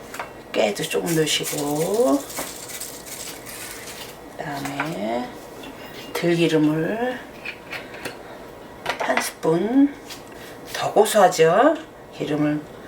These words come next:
들기름 좀 넣어주시고, 그다음에 여기다가 국간장, 나물에는 국간장이 최고죠. 국간장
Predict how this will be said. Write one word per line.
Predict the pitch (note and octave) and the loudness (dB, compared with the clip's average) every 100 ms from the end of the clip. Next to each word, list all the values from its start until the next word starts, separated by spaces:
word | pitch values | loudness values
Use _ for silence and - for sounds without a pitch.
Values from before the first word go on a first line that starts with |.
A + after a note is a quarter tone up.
| - - | -8 2
들기름 | D#3+ D#3 D3+ D3+ | 4 4 4 4
좀 | D3 D3+ | 4 4
넣어주시고, | D3+ C#3+ C#3+ C3+ - C#3+ D3 F3+ A3+ C#4+ D4 - - - - - - - | 2 2 2 0 0 0 4 6 8 8 6 -6 -14 -16 -16 -14 -14 -12
그다음에 | - D3 C#3+ D3 E3+ G#3 B3 C#4 - - - - - - - | -4 -2 -2 0 2 6 6 4 0 -8 -10 -12 -16 -14 -6
여기다가 | C#3 C#3+ C#3+ E3 A3+ A3+ - - - - - - | -4 -2 4 8 8 6 -6 -12 -10 -12 -14 -4
국간장, | - - G3 D#3+ D3 C#3+ - - - - | -2 4 6 6 4 0 -2 -12 -8 0
나물에는 | D#3+ E3 E3 E3 E3+ | 4 6 6 4 4
국간장이 | - - F#3 E3 D#3+ D#3+ | 4 6 6 6 2 2
최고죠. | - B3 C4+ - D3+ D3 - - - - - - | 4 6 4 6 6 6 2 -6 -14 -14 -12 -10
국간장 | - - D#3 D3 C#3+ D3 F#3 A3+ B3+ | -4 2 2 2 0 0 2 2 0